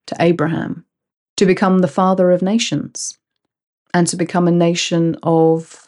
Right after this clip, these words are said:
priests who are gonna live life in the way that God has designed us to live it, and then to go out and teach that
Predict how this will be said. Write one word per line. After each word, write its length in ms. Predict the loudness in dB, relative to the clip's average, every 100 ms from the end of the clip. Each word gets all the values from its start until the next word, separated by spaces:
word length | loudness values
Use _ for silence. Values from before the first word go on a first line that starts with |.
| _ _
priests 920 | -2 0 0 -4 -8 -10 -8 -8 -8 -12 _ _ _ _ -2
who 140 | 2 4
are 40 |
gonna 240 | 4 2
live 320 | 4 2 2 0
life 320 | -2 -2 0
in 100 | 2
the 80 | 2
way 300 | 2 2 0
that 240 | -2 -6 _ _ _
God 200 | -4 -2
has 140 | -2 -4
designed 540 | -4 0 2 2 0
us 140 | -4 -2
to 100 | 0
live 180 | 2
it, 220 | 0 -4 -8 _ _ 0
and 180 | 4 6
then 140 | 4
to 120 | 0
go 200 | 0 2
out 280 | 2 2 0
and 160 | -2 -2
teach 360 | -2 -6 -4
that 480 | -2 -2 -4 -10 -12